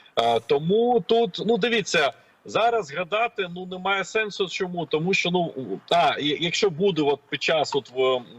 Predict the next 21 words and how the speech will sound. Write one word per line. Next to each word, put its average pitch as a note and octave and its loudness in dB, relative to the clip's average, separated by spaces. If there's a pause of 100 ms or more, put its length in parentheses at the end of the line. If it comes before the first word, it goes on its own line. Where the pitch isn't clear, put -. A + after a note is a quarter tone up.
(300)
там, A2+ -6 (880)
теоретично D#3 -2
військового B2+ 0
стану B2+ 0
вибори, G#3 2 (440)
взагалі F#3 0 (140)
це F#3 0 (100)
така, F#3+ 0
о, D3 -2
арифметика, F3 -2
с-, - -6
е, C3 0
таке - -2
рівняння E3 -2
з - -8
такими E3 -4
багатьма E3 0
невідомими, C#3 2
я A#2+ 0
вам A2+ -4
скажу. G2+ -14